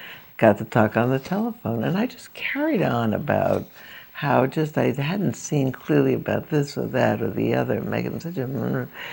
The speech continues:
so partly it was a, a, a kind of confession about what I'd done, but partly it was just a dramatic presentation of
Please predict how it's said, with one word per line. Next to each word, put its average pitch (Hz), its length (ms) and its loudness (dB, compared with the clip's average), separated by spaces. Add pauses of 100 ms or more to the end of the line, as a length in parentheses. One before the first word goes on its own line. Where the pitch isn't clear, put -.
(200)
so 156 140 6
partly 190 540 10
it 139 160 8
was 123 280 4
a, 110 680 4
a, - 80 2
a 110 40 4
kind 110 240 0
of 104 120 -2
confession 143 640 0
about 101 280 2
what 104 160 0
I'd 98 200 0
done, 113 220 0
but - 200 -2
partly 110 540 2 (400)
it 151 100 2
was 151 300 6
just 190 400 -2
a 151 80 4
dramatic 127 600 2
presentation 110 880 -2
of 104 180 -4